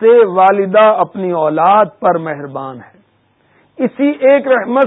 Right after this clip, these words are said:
سے وحشی درندے اپنی اولاد پر مہربان ہیں۔ اسی ایک رحمت سے پرندے ایک دوسرے پر مہربان ہوتے ہیں، یہاں تک کہ گھوڑا اپنا پاؤں اپنے بچے سے دور کر لیتا ہے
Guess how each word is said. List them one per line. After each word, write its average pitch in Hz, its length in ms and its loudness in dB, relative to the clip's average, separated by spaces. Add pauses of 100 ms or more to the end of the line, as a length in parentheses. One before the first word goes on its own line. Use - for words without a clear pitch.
سے 285 80 -4
وحشی 240 640 0
درندے 269 720 2 (520)
اپنی 233 400 0
اولاد 214 580 2
پر 214 140 2
مہربان 160 640 -4
ہیں۔ 113 80 -20 (520)
اسی 311 340 0
ایک 294 340 2
رحمت 254 260 -4 (140)
سے 311 60 0 (200)
پرندے 285 600 2 (300)
ایک 262 260 2
دوسرے 262 340 -2
پر 262 180 0
مہربان 190 460 -4
ہوتے 147 280 -16
ہیں، - 100 -20 (500)
یہاں 180 280 0
تک 233 340 -4
کہ 269 200 2
گھوڑا 190 680 2 (440)
اپنا 233 340 0 (280)
پاؤں 247 340 4
اپنے 214 300 -2
بچے 180 360 -2 (120)
سے 233 100 -6
دور 190 360 -2
کر 254 120 0
لیتا 226 380 0
ہے 240 300 4